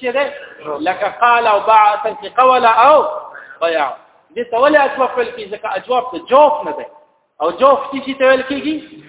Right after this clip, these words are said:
خېټې ته. نو دې ته ځکه اجوف ویل کېږي چې د ده خېټه د حرف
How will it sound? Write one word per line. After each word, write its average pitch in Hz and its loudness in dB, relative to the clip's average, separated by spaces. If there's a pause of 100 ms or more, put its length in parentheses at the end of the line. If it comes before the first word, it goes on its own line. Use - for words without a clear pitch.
(220)
خېټې 202 -8
ته. 127 -6 (580)
نو 190 -4 (640)
دې 220 -8 (120)
ته 220 0 (100)
ځکه 302 -2
اجوف 247 -4
ویل 240 -2
کېږي 240 -14
چې 214 -12
د 202 -8
ده 220 -2 (100)
خېټه 240 -4
د 202 -2
حرف 190 -2